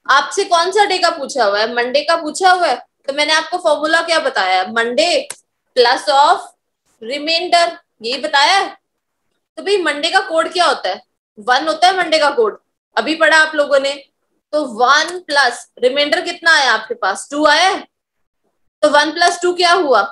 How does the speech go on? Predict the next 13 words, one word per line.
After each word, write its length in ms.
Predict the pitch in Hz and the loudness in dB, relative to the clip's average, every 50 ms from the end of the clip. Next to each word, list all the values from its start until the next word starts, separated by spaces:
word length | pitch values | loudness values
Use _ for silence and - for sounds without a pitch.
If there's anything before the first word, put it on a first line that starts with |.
| - _ _ _ - | -10 _ _ _ -8
थ्री 200 | - 262 294 311 | -4 0 0 2
हो 200 | 349 359 320 311 | 2 2 2 2
गया। 240 | 294 359 359 381 359 330 - - - _ _ _ _ _ _ _ _ _ _ _ _ _ _ _ - - - _ - _ _ | 2 2 2 2 2 0 -2 -8 -16 _ _ _ _ _ _ _ _ _ _ _ _ _ _ _ -20 -20 -20 _ -20 _ _
और 180 | 269 320 311 320 | -2 -2 -2 -4
थ्री 260 | - 339 339 349 359 | -6 -2 0 0 0
को 140 | 349 403 403 | 0 0 2
कौन 240 | 392 359 359 359 392 | 2 2 2 2 2
सा 140 | 415 370 | 0 0
डे 160 | 359 359 349 311 | 0 2 2 0
होता 240 | 269 - - 214 | 0 2 2 -2
है? 140 | 180 180 - - _ _ 220 | -2 -2 -4 -10 _ _ -4
Monday, 720 | 220 233 240 254 262 240 277 302 311 320 349 370 370 _ _ _ _ _ _ _ | -2 -2 0 0 0 2 2 4 4 2 -2 -4 -8 _ _ _ _ _ _ _
Tuesday, 800 | - 277 277 285 302 302 277 240 - 302 302 302 311 320 320 | -12 -10 -8 -8 -8 -10 -12 -10 -6 -4 -2 -2 -2 -2 -4